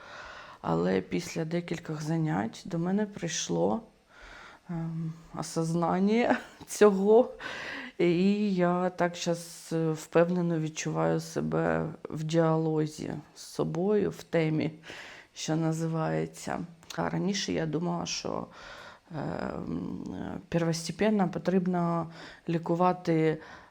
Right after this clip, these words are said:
голову, да, ну, психологічний якби стан, е, а потім вже тіло.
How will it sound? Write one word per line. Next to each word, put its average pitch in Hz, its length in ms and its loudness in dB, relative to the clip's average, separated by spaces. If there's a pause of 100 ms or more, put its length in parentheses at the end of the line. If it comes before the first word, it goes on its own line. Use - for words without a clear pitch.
(140)
голову, 185 680 8
да, 190 340 4
ну, 180 260 2
психологічний 160 960 0
якби 151 300 -2
стан, 156 480 0 (120)
е, 64 340 -6
а 156 120 -2
потім 190 440 2
вже 165 260 0
тіло. 160 600 -2